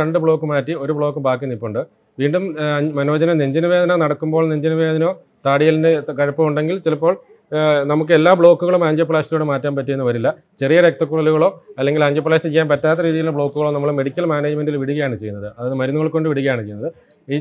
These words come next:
ചെറിയ ബ്ലോക്കുകളാണെങ്കിൽ പോലും വളരെ, ആ, അൺഡ്യൂ ആയിട്ടുള്ള നമ്മൾ പെട്ടെന്ന് ഒരു exercise ചെയ്യുമ്പോൾ ഒരു ശാരീരിക അധ്വാനം വരുമ്പോൾ ചിലപ്പോൾ നെഞ്ചിന് വേദന ഉണ്ടാക്കും. പക്ഷേ അത് മാറുന്നു, മാറുന്നുണ്ടെങ്കിൽ അത് നമ്മളത് ഗവനിക്കേണ്ട കാര്യം, നമ്മൾ അതിന് മരുന്നുകൾ കൊടുക്കുന്നുണ്ട്. പിന്നെ രണ്ടാമത് മനോജ് പറഞ്ഞ കാര്യം മസിൽ കയറുന്നു. ഇത് വളരെ, ആ,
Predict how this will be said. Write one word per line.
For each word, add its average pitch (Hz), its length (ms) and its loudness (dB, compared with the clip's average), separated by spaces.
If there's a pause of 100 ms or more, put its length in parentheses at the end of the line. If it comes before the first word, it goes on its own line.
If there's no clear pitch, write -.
ചെറിയ 151 260 2
ബ്ലോക്കുകളാണെങ്കിൽ 170 640 4
പോലും 170 220 4
വളരെ, 156 200 4 (420)
ആ, 143 40 -2 (460)
അൺഡ്യൂ 160 280 0
ആയിട്ടുള്ള 165 400 2
നമ്മൾ 151 160 2
പെട്ടെന്ന് 165 360 2
ഒരു 165 40 6
exercise 156 420 -2
ചെയ്യുമ്പോൾ 147 360 -2
ഒരു 147 80 -2
ശാരീരിക 139 400 -2
അധ്വാനം 143 240 -4
വരുമ്പോൾ 143 240 -6
ചിലപ്പോൾ 143 360 -6
നെഞ്ചിന് 135 200 -4
വേദന 143 180 -2
ഉണ്ടാക്കും. 131 220 -4
പക്ഷേ 156 200 -2
അത് 160 40 2 (120)
മാറുന്നു, 156 340 2 (300)
മാറുന്നുണ്ടെങ്കിൽ 165 680 2
അത് 143 180 2 (280)
നമ്മളത് 160 340 2
ഗവനിക്കേണ്ട 160 340 0
കാര്യം, 156 180 4
നമ്മൾ 151 200 0
അതിന് 151 140 -2
മരുന്നുകൾ 165 300 0 (440)
കൊടുക്കുന്നുണ്ട്. 151 420 0
പിന്നെ 143 220 0
രണ്ടാമത് 170 340 4
മനോജ് 170 220 2
പറഞ്ഞ 165 220 2
കാര്യം 160 220 2
മസിൽ 175 260 -2
കയറുന്നു. 131 340 0
ഇത് 170 140 4
വളരെ, 170 200 2 (560)
ആ, - 20 0